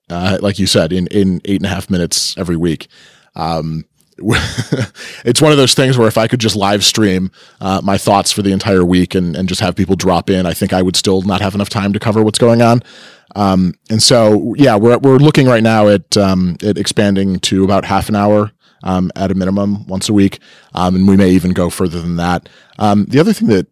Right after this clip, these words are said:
I think is really important as far as connecting with people is doing the sorts of live Q and A's, um, that – uh,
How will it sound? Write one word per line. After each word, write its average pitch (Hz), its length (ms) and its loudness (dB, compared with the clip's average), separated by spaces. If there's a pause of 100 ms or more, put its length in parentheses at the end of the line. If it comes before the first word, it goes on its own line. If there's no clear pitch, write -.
I 113 60 0
think 127 160 -2
is 101 120 0
really 107 180 4
important 98 600 -2
as 101 120 -4
far 101 220 0
as 92 100 -2
connecting 101 460 -2
with 92 160 -2
people 92 380 0 (480)
is 98 480 0 (560)
doing 120 540 4
the 104 220 -2
sorts 107 320 0
of 87 120 -4
live 95 340 2
Q 98 240 0
and 87 80 0
A's, 95 600 0
um, 87 580 -6
that – 90 500 -2 (720)
uh, 50 100 -16